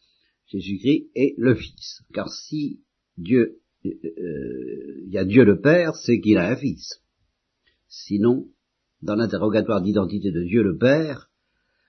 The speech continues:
comment veux-tu qu'il puisse dire « Je suis le Père » s'il n'a pas de Fils ? Tu es d'accord, Thomas ?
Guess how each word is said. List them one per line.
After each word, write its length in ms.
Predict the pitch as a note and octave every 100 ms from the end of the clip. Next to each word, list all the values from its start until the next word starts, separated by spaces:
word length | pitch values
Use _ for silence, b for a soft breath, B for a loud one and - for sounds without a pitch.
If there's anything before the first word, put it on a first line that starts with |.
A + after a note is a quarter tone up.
| _
comment 200 | G2+ A2+
veux-tu 260 | C3+ C3+
qu'il 160 | G#2+ A2
puisse 200 | A#2 A2
dire « 120 | A#2
Je 80 | F#2+
suis 180 | F#2 G2+
le 140 | G#2+ A2
Père » 180 | D3+ C3+
s'il 100 | A2+
n'a 120 | G#2+
pas 100 | F#2+
de 60 |
Fils ? 440 | - C#2+ - - - _ _ _ -
Tu 80 |
es 20 | -
d'accord, 340 | G2 C3+ C#3
Thomas ? 320 | A#2 C3 D#3+